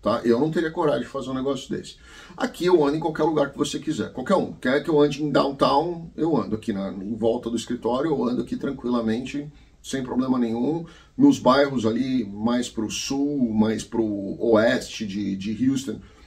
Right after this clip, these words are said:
a hora que você quiser, eu ando a pé na rua, sozinho, desarmado, sem problema nenhum. Risco zero, tá? Mas em algumas áreas mais pro norte de Houston, que é,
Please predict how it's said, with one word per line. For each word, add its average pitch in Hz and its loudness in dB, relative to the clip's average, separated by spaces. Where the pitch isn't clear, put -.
a 139 8
hora 175 10
que 190 -10
você 156 2
quiser, 143 6
eu 160 2
ando 160 2
a - 0
pé 135 2
na 151 2
rua, 139 4
sozinho, 151 0
desarmado, 143 -2
sem 143 -4
problema 143 -2
nenhum. 143 -2
Risco 196 -2
zero, 117 4
tá? 156 2
Mas 160 6
em 175 0
algumas 170 0
áreas 127 2
mais 117 0
pro 175 -2
norte 135 4
de 107 -6
Houston, 110 -6
que - -6
é, 98 -4